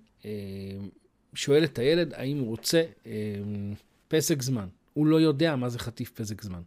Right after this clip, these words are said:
אז הוא אומר, "אני לא יודע אם אני רוצה פסק זמן או לא." אז הוא אומר לו, "בוא תטעם, זה חטיף."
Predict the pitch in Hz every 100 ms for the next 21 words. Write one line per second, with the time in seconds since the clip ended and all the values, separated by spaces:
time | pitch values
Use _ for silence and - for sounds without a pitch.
0 | _ _ 101 123 165 - 95 104 131 214
1 | 220 _ - 110 107 - 123 107 - 101
2 | 101 98 92 - _ _ - - _ _
3 | _ 160 202 202 190 196 208 160 147 147
4 | - 131 135 - 110 -